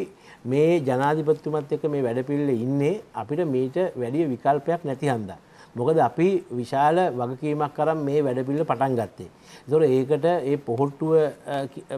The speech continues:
පක්ෂයත්, අ, ඇත්තටම ස-, සියයට සහයෝගය ලබා දෙනවා. ඒ අයගේ කිසිම ප්‍රශ්නයක් ඇති කරගෙන නෑ අද වෙනකන්. ඉතින් ඒ නිසා මම හිතන්නේ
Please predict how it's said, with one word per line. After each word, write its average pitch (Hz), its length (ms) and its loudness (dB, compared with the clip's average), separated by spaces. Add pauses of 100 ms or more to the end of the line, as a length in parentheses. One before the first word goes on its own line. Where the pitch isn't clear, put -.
(140)
පක්ෂයත්, 160 500 0
අ, - 800 -16
ඇත්තටම 170 400 0
ස-, 139 280 -4
සියයට 156 540 -2
සහයෝගය 143 460 2
ලබා 147 280 4
දෙනවා. 104 280 -6 (380)
ඒ 131 160 2
අයගේ 151 300 2
කිසිම 143 340 -2 (540)
ප්‍රශ්නයක් 165 520 0
ඇති 151 180 0
කරගෙන 160 380 4
නෑ 143 260 0
අද 131 120 2
වෙනකන්. 113 420 2
ඉතින් 131 180 -2
ඒ 117 40 2
නිසා 175 300 0
මම 143 200 0
හිතන්නේ 143 600 0